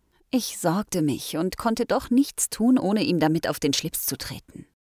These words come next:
Zu seinem sechzehnten Geburtstag hatte er sich lediglich Geld gewünscht. Keinen besonders kleinen Wert wohlgemerkt. Und als ich ihn gefragt hatte, wofür, hat er mich giftig angesehen.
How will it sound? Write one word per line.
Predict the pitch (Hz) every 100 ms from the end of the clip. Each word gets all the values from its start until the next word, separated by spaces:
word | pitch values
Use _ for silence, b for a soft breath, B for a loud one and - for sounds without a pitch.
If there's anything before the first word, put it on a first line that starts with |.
| _ _ _ _
Zu | - 202
seinem | 196 196 196
sechzehnten | 226 262 - 196 -
Geburtstag | 160 151 165 190 - 151 143
hatte | 151 - 110
er | 131
sich | 139 -
lediglich | 165 160 - 156 -
Geld | 156 135 -
gewünscht. | 113 95 - - - - - _ -
Keinen | - 139 135 135
besonders | 135 139 143 131 -
kleinen | 156 226 202 139
Wert | 87 - 120
wohlgemerkt. | 117 123 135 131 - - B B B B
Und | - 196 -
als | 185
ich | 180 -
ihn | 160
gefragt | 139 - 165 208 -
hatte, | 208 180 151
wofür, | 123 - - 156 214 285 -
hat | 262
er | 226
mich | 214 202
giftig | - 220 - 170 -
angesehen. | - 156 117 - -